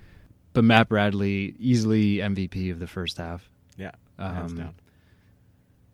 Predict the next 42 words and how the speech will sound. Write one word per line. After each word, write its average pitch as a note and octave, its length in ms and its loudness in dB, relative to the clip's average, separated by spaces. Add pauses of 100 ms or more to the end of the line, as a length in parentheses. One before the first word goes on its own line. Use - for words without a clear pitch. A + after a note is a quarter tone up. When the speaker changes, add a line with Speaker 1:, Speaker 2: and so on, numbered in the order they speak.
(280)
Speaker 1:
I G2+ 100 0
don't G#2 140 4
know G2 100 2
where F#2 140 0
we F#2 60 -2
would F2+ 100 -4
have E2 80 -10
been. D#2+ 220 -12 (160)
I, G2 220 -4
I, G#2 140 -4
we G#2 140 -2
could G2 160 -6
have F#2 80 -2
been F2 340 -6 (680)
five E2+ 300 -6
or D#2+ 80 -8
six - 280 -10
games F2 540 -12 (100)
less F2 480 -12 (140)
in F#2+ 160 -10
the F2 60 -10
wins E2 280 -12
column, E2+ 400 -14 (240)
Speaker 2:
Yeah. G2 220 -10
Speaker 1:
I F#2+ 120 -8
think, F2 200 -10
without E2+ 240 -8
him. F2 260 -10 (640)
Speaker 2:
Mm-hmm. F#2 80 -10
Speaker 1:
Definitely G2 400 0
earned F#2 200 -4
the F2 140 -6
A F2 280 -8 (1600)
for, E2 420 -8
uh, E2+ 240 -14 (720)
for - 140 -8
that E2+ 100 -6
first F2+ 240 -8
half E2+ 160 -6
of F2+ 40 -14
the F2+ 60 -12
season. E2+ 400 -10